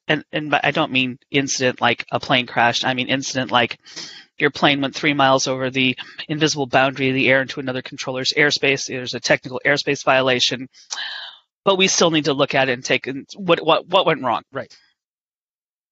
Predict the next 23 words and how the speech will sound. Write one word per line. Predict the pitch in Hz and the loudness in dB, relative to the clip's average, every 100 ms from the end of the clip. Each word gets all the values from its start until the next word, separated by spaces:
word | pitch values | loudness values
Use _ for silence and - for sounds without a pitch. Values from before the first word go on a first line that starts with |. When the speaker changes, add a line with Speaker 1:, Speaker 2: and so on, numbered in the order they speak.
| _ _ _ - | _ _ _ 2
Speaker 1:
Watching | 233 - 240 | 4 4 0
the | 190 | 0
analysis | 156 135 135 - 151 | 2 2 2 -2 -8
of | 147 | -10
the | 139 | -6
what | 139 - | -4 -4
went | 127 120 | -8 -10
wrong | 135 139 139 135 123 | -4 0 0 0 -8
process | - 123 123 - 120 113 - - | -4 -2 -2 -2 -2 -2 -8 -6
is, | 127 120 120 - - _ _ _ _ _ _ _ _ _ _ _ _ - | -2 -2 -2 -4 -6 _ _ _ _ _ _ _ _ _ _ _ _ 0
um, | 139 123 123 131 _ _ _ _ _ _ _ _ _ _ - - - | 2 2 0 -12 _ _ _ _ _ _ _ _ _ _ -16 -10 0
really, | 156 147 | 2 2
really | 143 117 117 | 0 -2 -2
helpful, | - 131 - - 120 110 _ _ _ - | 0 0 0 -2 -2 -4 _ _ _ 4
uh, | 139 | 4
particularly | 127 - - 220 - 190 151 | 4 -2 2 2 2 0 0
because | 139 - 139 131 127 - | -4 -4 0 0 -2 0
these | 190 208 | 2 4
days | - 143 139 | 4 2 2
in | 135 | -2
air | 127 | -6
traffic | - - - | -4 -4 -4
control, | 131 - 135 123 120 | -12 -4 0 0 -2